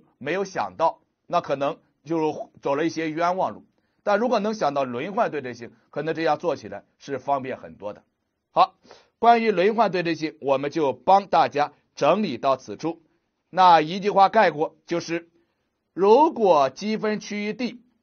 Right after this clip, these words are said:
关于 Y 等于 X 这条线对称，那么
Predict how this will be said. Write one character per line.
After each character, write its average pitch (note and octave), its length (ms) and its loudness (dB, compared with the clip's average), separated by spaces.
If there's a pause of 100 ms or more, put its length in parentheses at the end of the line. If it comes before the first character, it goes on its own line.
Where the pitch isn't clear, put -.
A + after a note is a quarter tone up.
(360)
关 G#3+ 340 0
于 F3 380 -10 (380)
Y B3+ 420 2
等 C#3+ 260 -2
于 A#2 60 -6
X F3 720 -4
这 F#3+ 160 -6
条 E3+ 160 -2
线 F3 480 -6
对 A2+ 160 -10
称， A2 200 -18 (540)
那 F#3+ 180 0
么 F3+ 280 -2